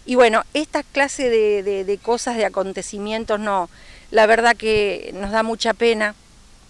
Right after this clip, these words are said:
Eh, hay un, un, un gran número de perros callejeros, ellos están aquí acomodados o, o, o ahí a la deriva,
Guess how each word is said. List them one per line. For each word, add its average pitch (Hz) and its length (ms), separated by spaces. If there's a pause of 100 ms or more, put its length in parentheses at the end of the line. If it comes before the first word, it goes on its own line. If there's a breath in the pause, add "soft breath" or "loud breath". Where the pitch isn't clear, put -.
(440)
Eh, 180 480 (460)
hay 214 260
un, 208 460
un, 190 560
un 185 340
gran 247 340
número 202 360
de 185 100
perros 196 380
callejeros, 190 800 (460 loud breath)
ellos 220 260
están 226 320
aquí 277 480 (540 loud breath)
acomodados 220 960
o, 185 360
o, 190 400
o 190 160
ahí 233 300
a 208 80
la 202 100
deriva, 214 460